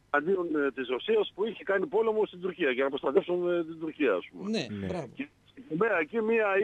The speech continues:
Speaker 1: ύλη υπηκού
Speaker 2: Ναι.
Speaker 1: με επικεφαλής στόχο στο βιβλίο γραμμένο, δεν θυμάμαι τώρα ποιος ήταν ο επικεφαλής.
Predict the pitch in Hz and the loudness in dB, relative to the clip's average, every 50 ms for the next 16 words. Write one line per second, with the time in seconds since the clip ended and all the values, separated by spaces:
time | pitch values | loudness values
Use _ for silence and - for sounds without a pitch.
0 | 220 214 202 190 185 175 165 - 147 135 - - 196 240 262 262 - - _ _ | 2 2 2 4 4 4 2 2 -2 -4 -2 0 2 2 2 2 0 -4 _ _
1 | _ - 165 151 151 - - - - 156 160 151 143 - 165 139 147 160 196 233 | _ -20 -18 -18 -18 -18 -8 -2 2 2 2 2 2 0 0 2 2 2 2 2
2 | 202 - 135 - - 240 185 196 190 - 196 196 196 196 196 190 220 233 233 196 | 0 -4 -2 0 0 2 2 2 2 4 4 4 4 4 2 0 2 2 2 4
3 | 175 160 160 196 214 208 196 214 202 196 196 196 180 170 156 139 151 147 143 135 | 2 2 0 2 2 2 2 2 0 0 0 0 0 0 0 2 2 2 2 2
4 | 110 120 135 - 120 123 127 120 127 127 120 117 110 104 107 95 113 101 113 120 | 0 0 -2 -2 0 -2 0 0 2 4 4 4 2 2 -2 -4 -2 0 0 0
5 | 151 214 254 240 | 2 2 0 0